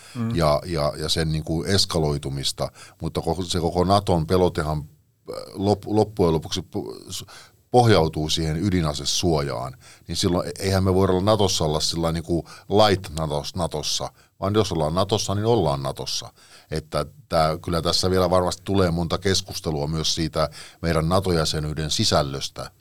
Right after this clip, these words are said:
Speaker 2: että millä tavalla sitä toteutetaan. Tai jos nato,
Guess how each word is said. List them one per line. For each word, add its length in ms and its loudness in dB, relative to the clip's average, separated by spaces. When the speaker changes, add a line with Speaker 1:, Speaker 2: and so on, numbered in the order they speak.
Speaker 2:
että 200 -6
millä 240 -2
tavalla 300 -4
sitä 140 -6
toteutetaan. 800 -6
Tai 340 4
jos 160 -4
nato, 360 0